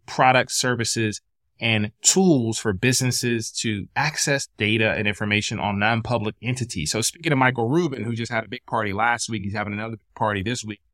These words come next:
He made his money, sold his first company to eBay back in the early two thousands, and he started Fanatics, and Fanatics is a private company.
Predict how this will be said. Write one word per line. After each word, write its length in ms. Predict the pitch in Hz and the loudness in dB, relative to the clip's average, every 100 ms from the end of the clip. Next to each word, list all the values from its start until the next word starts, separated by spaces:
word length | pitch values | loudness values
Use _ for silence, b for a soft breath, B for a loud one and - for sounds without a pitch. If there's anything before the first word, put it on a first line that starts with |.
| _ _ _ | _ _ _
He 80 | 170 | -2
made 80 | 160 | 2
his 120 | 131 | 4
money, 280 | 127 123 120 | 4 4 2
sold 320 | - 135 135 | 2 4 2
his 80 | 113 | 0
first 260 | - 123 - | 0 -2 -2
company 320 | 123 117 107 | -4 -4 -6
to 80 | 98 | -6
eBay 540 | - 139 131 117 113 | -6 -6 0 2 2
back 240 | 104 104 | 2 2
in 80 | 110 | -2
the 80 | 104 | -6
early 280 | - 113 110 | -4 -2 -2
two 180 | - 107 | -4 0
thousands, 560 | 113 113 117 104 101 | 2 4 2 -2 -6
and 100 | 98 | -6
he 60 | 101 | -6
started 300 | - 101 90 | -4 -4 -4
Fanatics, 540 | 98 104 160 151 127 | -4 2 4 4 0
and 140 | 113 113 | -4 -4
Fanatics 460 | 127 190 165 147 | -2 0 0 -2
is 100 | - | -8
a 40 | 110 | -8
private 360 | - 98 87 | -2 -2 -2
company. 380 | - 156 151 95 | -2 -2 -2 -8